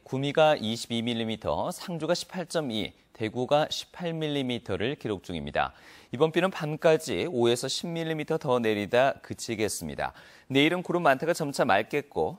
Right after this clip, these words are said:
대구의 아침 기온 십삼 도, 낮 기온은 이십사 도까지 오르겠습니다. 한편 국립환경과학원은 한반도 서쪽 지역은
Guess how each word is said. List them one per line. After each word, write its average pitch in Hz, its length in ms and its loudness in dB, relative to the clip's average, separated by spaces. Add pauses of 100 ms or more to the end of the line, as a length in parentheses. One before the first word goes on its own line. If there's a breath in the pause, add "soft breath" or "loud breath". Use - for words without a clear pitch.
(100)
대구의 127 280 4
아침 131 340 0
기온 139 280 -2
십삼 147 640 -2
도, - 260 0
낮 98 220 2
기온은 113 260 -2
이십사 113 580 -2
도까지 123 500 2
오르겠습니다. 80 760 -4 (400 loud breath)
한편 165 480 0
국립환경과학원은 147 1300 0
한반도 156 600 2
서쪽 - 400 -8
지역은 127 380 2